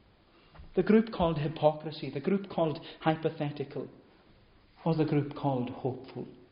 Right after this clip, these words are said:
I hope you're part of the group called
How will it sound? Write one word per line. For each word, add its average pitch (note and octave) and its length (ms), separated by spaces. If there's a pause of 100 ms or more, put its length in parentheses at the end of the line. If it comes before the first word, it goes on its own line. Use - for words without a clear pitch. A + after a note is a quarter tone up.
(1400)
I G#3+ 100
hope D#3+ 320
you're D#3 180
part C3+ 420
of B2+ 120
the C3+ 60
group B2 360
called B2 380